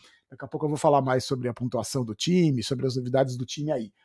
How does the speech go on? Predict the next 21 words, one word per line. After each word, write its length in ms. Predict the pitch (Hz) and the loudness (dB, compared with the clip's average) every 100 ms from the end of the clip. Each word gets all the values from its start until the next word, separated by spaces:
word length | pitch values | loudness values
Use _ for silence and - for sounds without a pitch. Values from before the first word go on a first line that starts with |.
| _ | _
Antes, 380 | 247 311 - - | 6 6 4 -6
a 60 | 170 | -4
gente 180 | 170 190 | -4 2
confere 400 | 180 208 220 175 | 2 4 4 4
juntos 380 | 185 247 - 220 | 2 0 -2 0
a 80 | |
novidade, 500 | 175 170 175 185 185 170 | 0 2 6 6 8 8
o, 420 | 160 151 160 147 | 10 10 8 8
o 20 | |
nosso, 360 | 156 - 147 - | 8 10 6 6
é, 100 | 147 | 2
melhor 240 | 143 160 165 | 4 6 6
aplicativo 460 | 156 151 147 139 | 6 4 2 2
pra 140 | 139 143 | 0 0
celular 480 | 151 147 147 156 - - - - _ | 2 6 10 10 8 -12 -18 -18 _
de 100 | 131 | -4
futebol 400 | 135 151 156 151 | -2 2 4 4
que 120 | - 160 | 4 4
existe, 320 | 180 202 185 | 4 6 6
o 20 | |
OneFootball. 680 | 165 - 247 247 262 277 | 6 6 4 6 10 10